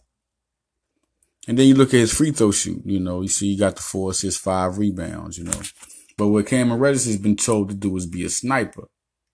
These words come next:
That's Cameron Reddish's whole thing, be a sniper. But he's still an all-around player, three assists, four and a half rebounds, twenty-three and a half points. You look at Barrett, he has, um,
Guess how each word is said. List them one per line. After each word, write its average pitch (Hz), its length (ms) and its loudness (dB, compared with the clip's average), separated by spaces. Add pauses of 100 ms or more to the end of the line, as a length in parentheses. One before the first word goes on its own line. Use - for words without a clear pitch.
(520)
That's 110 240 -2
Cameron 107 340 0
Reddish's 101 240 0
whole 120 320 -2
thing, 104 300 -2
be 101 160 -2
a 98 40 0
sniper. - 580 -8 (600)
But 95 240 0
he's 113 220 0
still 107 160 2
an 98 100 4
all-around 98 480 2
player, 101 240 -2
three 95 300 -4
assists, 95 420 -4
four 92 300 -4
and 92 80 -2
a 92 40 -2
half 95 320 -2
rebounds, 98 560 0
twenty-three 98 340 -6
and 98 100 -2
a - 20 -2
half 98 220 -2
points. 117 440 -6 (2750)
You 101 60 -4
look 95 200 -2
at 82 160 -6
Barrett, 98 420 0
he 95 280 -4
has, 92 240 -4
um, 90 420 -8